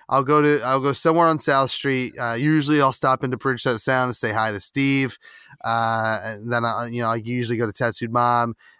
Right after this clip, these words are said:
R-, South Street Cinema is a new, like, spot for me. Like, that, that, that was such a, we did a show there. That was so fun. We screened Army of Darkness, uh, and then did a podcast afterwards, and it was a lot of fun. Um, and then we, uh, uh,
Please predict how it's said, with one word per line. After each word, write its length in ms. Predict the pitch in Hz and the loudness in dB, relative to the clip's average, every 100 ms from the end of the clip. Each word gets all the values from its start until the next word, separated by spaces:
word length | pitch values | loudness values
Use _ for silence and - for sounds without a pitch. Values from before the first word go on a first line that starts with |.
| - | -18
R-, 140 | 117 | -10
South 380 | - - 175 165 | -4 0 2 2
Street 200 | - 170 | 0 0
Cinema 440 | - - 147 151 147 | 0 0 2 2 2
is 180 | 139 | 0
a 60 | 131 | -4
new, 300 | 127 135 135 | -4 -4 -2
like, 260 | 131 120 - | -4 -6 -8
spot 420 | - 117 120 - | -2 0 -2 -4
for 80 | 131 | -6
me. 180 | 131 | -4
Like, 220 | 123 110 - | -4 -6 -8
that, 240 | 117 110 | -8 -6
that, 260 | 117 117 123 | -6 -6 -4
that 220 | 117 135 | -4 -4
was 120 | 143 | -4
such 380 | - - 143 - | -4 -4 -4 -4
a, 140 | 127 | -6
we 100 | 131 | -4
did 160 | 135 143 | -2 0
a 80 | 127 | 0
show 300 | - 131 123 | 0 0 0
there. 400 | 120 120 131 131 - - - | 2 2 2 -2 -12 -16 -4
That 180 | 123 131 | -2 -2
was 140 | - | -2
so 260 | - 131 127 | 0 2 0
fun. 340 | - 123 127 | 2 4 4
We 100 | 123 | 0
screened 420 | - - 123 123 | -2 -4 -4 -2
Army 260 | 117 123 120 | 0 0 -2
of 80 | 110 | -2
Darkness, 640 | 113 113 131 127 - - - - - - | -2 -2 -2 -4 -4 -12 -18 -20 -16 -4
uh, 160 | 117 113 | -2 0
and 80 | 113 | -2
then 120 | 113 | -4
did 100 | 110 | -6
a 60 | |
podcast 560 | 110 113 113 131 123 - | 0 0 0 -2 -2 0
afterwards, 580 | 123 117 131 127 131 117 | -2 0 0 0 0 -2
and 60 | |
it 40 | 107 | -6
was 120 | 104 | -6
a 60 | 104 | -4
lot 200 | 107 110 | -2 -2
of 80 | |
fun. 400 | - 110 117 120 120 _ _ _ - | -4 -2 -2 -4 -10 _ _ _ -6
Um, 720 | 113 110 110 107 104 101 104 - | -2 0 0 0 -2 -8 -12 -10
and 220 | 117 110 | -6 -4
then 220 | 113 113 | -2 -2
we, 180 | 113 113 | -4 -2
uh, 60 | |
uh, 440 | 113 110 113 110 | 0 2 2 0